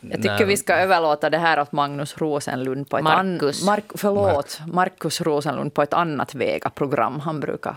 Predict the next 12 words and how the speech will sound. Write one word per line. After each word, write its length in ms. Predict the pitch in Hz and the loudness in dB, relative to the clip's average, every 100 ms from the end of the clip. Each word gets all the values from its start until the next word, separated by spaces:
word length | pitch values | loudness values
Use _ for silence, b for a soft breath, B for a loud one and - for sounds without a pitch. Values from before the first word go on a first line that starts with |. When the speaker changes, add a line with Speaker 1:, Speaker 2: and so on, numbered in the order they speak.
| - | -8
Speaker 1:
veta 280 | - - - | -6 -6 -10
sånt 320 | - - - | -14 -14 -14
här. 240 | - 143 - | -16 -16 -12
Speaker 2:
Tror 140 | - 139 | -2 0
du 60 | |
Speaker 3:
Ja. 60 | 135 | 2
Speaker 2:
de 160 | 151 165 | 0 0
vet 180 | 143 | 0
mer 280 | 147 208 151 | 0 0 0
än 240 | 101 101 110 | 0 -4 -2
vi? 280 | 139 - - | -4 -4 -2
Speaker 1:
Ja. 400 | 180 175 147 | 2 2 2